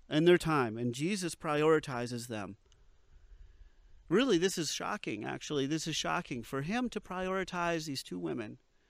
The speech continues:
who were not significant. The fact that he prioritizes them shows his compassion.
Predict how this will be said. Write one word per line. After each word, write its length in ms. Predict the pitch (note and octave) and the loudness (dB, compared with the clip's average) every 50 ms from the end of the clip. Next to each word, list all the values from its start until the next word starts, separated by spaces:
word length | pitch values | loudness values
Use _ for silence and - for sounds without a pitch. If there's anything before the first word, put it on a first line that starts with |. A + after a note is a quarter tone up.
| _ _ _ _ | _ _ _ _
who 100 | - F3 | 4 6
were 280 | F#3+ F#3 F3+ F3 E3 D3+ _ _ _ _ _ _ _ - | 8 8 8 6 6 2 _ _ _ _ _ _ _ -10
not 280 | B2 B2+ C#3 E3 F#3+ | -4 -2 0 0 -2
significant. 640 | - G3 F3+ D#3+ D#3+ C#3+ - - C3 - C3 B2 - - _ _ _ _ _ _ _ _ _ _ _ _ _ _ _ _ _ _ _ _ _ _ _ _ _ - - - | -2 -6 -8 -6 -6 -8 -8 -10 -10 -8 -8 -8 -8 -12 _ _ _ _ _ _ _ _ _ _ _ _ _ _ _ _ _ _ _ _ _ _ _ _ _ -20 -20 -12
The 120 | - C3+ C3 | -8 -6 -2
fact 260 | - E3 D#3+ F3+ - | 0 2 2 2 2
that 140 | - F3 D#3+ | 2 2 2
he 120 | D#3 E3+ | 4 2
prioritizes 800 | D#3 - E3+ D#3+ D#3+ D#3 D3+ D3 C#3+ - D3 C3 C3 C3 C3 B2+ | 2 2 2 4 4 4 4 4 2 0 -2 -4 -4 -6 -8 -6
them 140 | C3+ B2 B2+ | -6 -4 -4
shows 300 | B2 - D3+ C#3+ D3+ D3 | -4 -4 -2 -2 -2 -4
his 100 | D3 C#3 | -6 -8
compassion. 640 | - - C#3 - A#2 A2 G#2+ G#2+ - - G#2+ G2+ A2 | -6 -8 -8 -6 -6 -6 -6 -6 -6 -8 -8 -10 -10